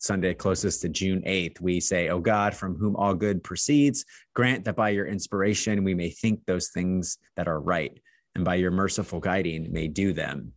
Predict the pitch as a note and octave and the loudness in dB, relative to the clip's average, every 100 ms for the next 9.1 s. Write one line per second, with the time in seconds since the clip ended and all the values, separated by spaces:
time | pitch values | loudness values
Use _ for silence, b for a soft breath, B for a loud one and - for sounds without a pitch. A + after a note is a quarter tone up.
0 | _ - G#2+ F#2+ F#2+ B2 C#3+ - G2 F#2+ | _ -4 -2 0 0 2 2 2 0 0
1 | G2 F#2+ - D#3+ A#2 F2+ F#2 G2+ F2+ - | -2 -2 2 2 4 0 -4 -4 -6 -10
2 | _ _ - G#2+ - A#2+ F#2+ A2 A2+ G#2+ | _ _ -4 -2 2 0 2 2 2 2
3 | A2 F#2 F2 G2 G#2 F#2+ F2+ E2+ F#2+ F#2 | -2 -2 0 0 0 -2 -2 -2 0 0
4 | B2 - F#2+ - _ G2+ F2 D#2+ F2 E2 | -2 -4 -6 -8 _ -4 -4 -2 -2 -2
5 | D#2+ E2 A2 - F#2+ F2+ E2+ - - - | 0 0 -2 -2 -4 -4 -4 -10 -10 -6
6 | G2 G2+ E2+ G2+ G2 F#2+ G2 G2 E2+ F#2+ | 0 -2 0 0 0 0 -2 -4 -4 -4
7 | F#2 F#2 A#2+ C#3+ A2+ G2 G#2 G#2+ A#2+ A2+ | -2 0 2 2 0 0 0 0 0 2
8 | B2+ D2+ E2 - E2+ E2 D#2+ E2 D#2 D#2+ | 2 2 -6 -6 -6 -4 -4 -2 -2 -2
9 | D2+ | -4